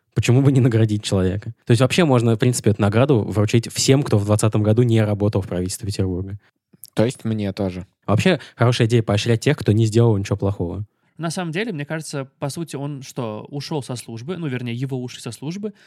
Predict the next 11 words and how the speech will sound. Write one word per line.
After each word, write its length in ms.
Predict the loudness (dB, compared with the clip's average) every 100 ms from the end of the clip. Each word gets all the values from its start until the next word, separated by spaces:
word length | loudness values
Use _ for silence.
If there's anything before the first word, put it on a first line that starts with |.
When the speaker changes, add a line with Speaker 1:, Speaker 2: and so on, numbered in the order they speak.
| _
Speaker 3:
и 80 | -6
он 100 | -4
пошел, 320 | -6 -6 -8
поддержал 540 | -8 -8 -8 -6 -6
экономику 400 | -6 -6 -6 -8
Петербурга, 580 | -10 -10 -10 -10 -10 -10
пошел 240 | -8 -8 -4
по 140 | -4
барам, 340 | -2 -2 -4
по 140 | -4 -2
рюмочным. 640 | -2 -4 -6 -10 -12 -14